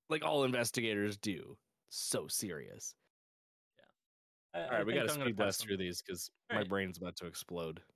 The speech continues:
Speaker 2: Sounds like a plan. The Seven Deadly Sins, Four Knights of the Apocalypse.
Speaker 1: Nope.
Speaker 2: It is, uh, nope.
Speaker 1: Heck no.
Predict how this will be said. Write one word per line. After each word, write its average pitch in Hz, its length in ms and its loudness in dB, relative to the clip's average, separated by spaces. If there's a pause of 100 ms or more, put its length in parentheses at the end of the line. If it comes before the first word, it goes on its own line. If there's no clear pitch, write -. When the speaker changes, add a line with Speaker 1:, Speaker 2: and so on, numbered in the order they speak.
Speaker 2:
Sounds 143 400 -4
like 139 120 -2
a 143 40 -4
plan. 117 460 0
The 107 80 -4
Seven 180 240 -2
Deadly 170 240 0
Sins, 170 280 -4
Four 139 200 -4
Knights 143 240 -4
of 143 80 -6
the 143 100 -4
Apocalypse. 139 680 -6
Speaker 1:
Nope. 285 280 4
Speaker 2:
It - 20 -2
is, 123 300 -6
uh, 131 520 0
nope. 165 180 -4 (280)
Speaker 1:
Heck - 500 -2
no. 120 400 4